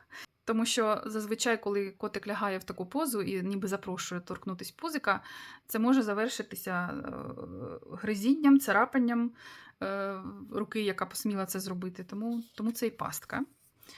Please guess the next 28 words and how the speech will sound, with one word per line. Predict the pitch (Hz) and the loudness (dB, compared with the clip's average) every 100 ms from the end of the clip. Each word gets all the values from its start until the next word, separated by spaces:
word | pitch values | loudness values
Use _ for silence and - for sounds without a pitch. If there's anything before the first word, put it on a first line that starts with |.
| - - _ | -20 -20 _
А, | - 180 190 190 | -6 -4 -4 -6
потягусі, | - 285 262 190 180 180 285 392 415 _ _ _ - 427 | -4 0 0 -2 -6 -8 -8 -8 -10 _ _ _ -18 -12
ну, | 381 | -12
це | - - 120 107 104 226 _ _ _ _ _ _ - | -10 -6 -4 -4 -8 -12 _ _ _ _ _ _ -10
ознака | 214 214 226 226 208 | -6 4 4 4 -2
того, | 208 202 | -2 -4
що | 185 - | -4 -8
котику | 185 180 165 - | -8 -8 -8 -12
комфортно, | 180 208 - 320 320 277 277 | -8 -6 0 0 4 6 8
він | 220 180 | 6 0
вам | 175 | -4
довіряє, | 180 185 214 269 311 294 277 262 269 - - - - | -6 -6 -2 2 2 4 6 6 2 -8 -20 -20 -8
йде | 202 196 208 | -4 -2 -2
на | 202 | -2
контакт | 190 190 208 302 320 - - | -4 -4 2 2 2 -4 -6
і | 208 202 233 | -4 -2 -4
шукає, | 254 220 214 214 202 | -6 -2 2 2 2
можливо, | 190 190 190 | -4 -6 -8
компанію, | 180 180 202 196 185 | -6 -4 -2 -2 -4
увагу, | 180 214 269 240 | -2 4 4 4
тому | 202 185 202 | -2 -4 -4
він | 202 190 190 - - - - - - | -4 -6 -8 -12 -20 -20 -20 -20 -12
і | 190 185 | -6 -4
розслаблено | 180 - 196 185 180 180 | -4 -2 -2 0 -2 -2
так | 180 - | -6 -6
себе | 185 | -6
повозить, | 180 185 247 339 339 330 - - | -6 -6 -4 -4 -6 -10 -16 -12
поводить. | 202 214 302 339 - | -4 -2 -2 -4 -10